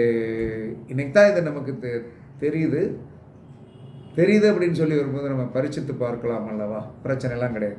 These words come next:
அப்ப என்ன சொன்னேன்னா இதை தொட்டியில வைங்க. தொட்டியில வச்சு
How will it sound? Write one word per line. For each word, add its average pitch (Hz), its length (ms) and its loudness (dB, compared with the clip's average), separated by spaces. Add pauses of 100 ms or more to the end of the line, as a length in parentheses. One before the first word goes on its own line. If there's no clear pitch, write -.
(140)
அப்ப 123 220 -2
என்ன 123 160 0
சொன்னேன்னா 123 340 -6
இதை 131 120 2
தொட்டியில 127 460 0
வைங்க. 107 280 -4 (640)
தொட்டியில 147 400 2
வச்சு 117 280 -2